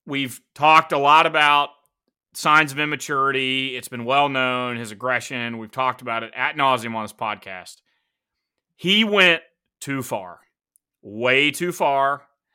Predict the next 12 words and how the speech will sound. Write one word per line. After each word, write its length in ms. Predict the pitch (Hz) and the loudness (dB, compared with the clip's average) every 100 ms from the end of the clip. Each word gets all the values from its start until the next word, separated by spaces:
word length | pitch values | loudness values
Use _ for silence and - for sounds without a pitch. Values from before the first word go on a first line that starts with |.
| _ _ _ _ - | _ _ _ _ -4
and 680 | 127 123 123 120 120 117 - _ _ _ _ _ _ _ _ _ _ _ - | -2 0 0 0 -2 -6 -10 _ _ _ _ _ _ _ _ _ _ _ -18
really 500 | 151 151 202 208 214 | 0 6 8 8 4
for 500 | 196 160 143 131 123 | 2 -4 -2 0 0
no, 520 | 120 127 143 165 185 151 | -4 -2 4 6 6 2
if 160 | 135 - | -10 -12
to, 120 | 143 | -12
to 180 | 127 135 | -8 2
gain 400 | 170 175 151 156 | 4 4 2 6
nothing 400 | 175 170 120 104 | 6 4 -6 -6
for 220 | 139 127 | -6 -6
himself 440 | 135 135 135 123 | -6 -4 -4 -4
personally, 720 | - 160 147 208 220 254 226 | -6 -6 -6 -8 -8 -8 -12